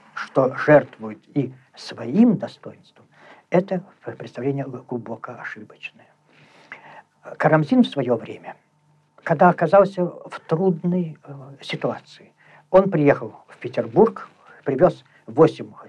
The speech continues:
томов истории и должен был получить у царя разрешение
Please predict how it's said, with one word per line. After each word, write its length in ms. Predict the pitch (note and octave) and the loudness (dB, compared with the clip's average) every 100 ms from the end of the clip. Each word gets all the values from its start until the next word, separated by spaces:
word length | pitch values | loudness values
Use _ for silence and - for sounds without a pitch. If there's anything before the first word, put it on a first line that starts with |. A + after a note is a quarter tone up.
| - | -8
томов 340 | - B2+ B2+ B2 | -2 0 -2 -4
истории 560 | - - D3+ G3+ G#3+ - - _ _ _ _ _ - | -10 2 4 4 0 -6 -20 _ _ _ _ _ -4
и 120 | F3+ | 0
должен 400 | E3 B3+ B3+ A3+ | 4 4 4 0
был 120 | G#3 | 0
получить 520 | G3 D3 D#3 A#3 A3+ | -2 -6 -4 -6 -2
у 180 | F3 D#3 - - - | -2 -2 -8 -18 -4
царя 420 | - C#3 F#3 G3 - _ _ _ _ _ _ | 0 4 4 2 -4 _ _ _ _ _ _
разрешение 800 | - D3+ B2 C3+ - F#3+ F#3 D#3 | 2 2 2 -4 -4 -2 -2 -6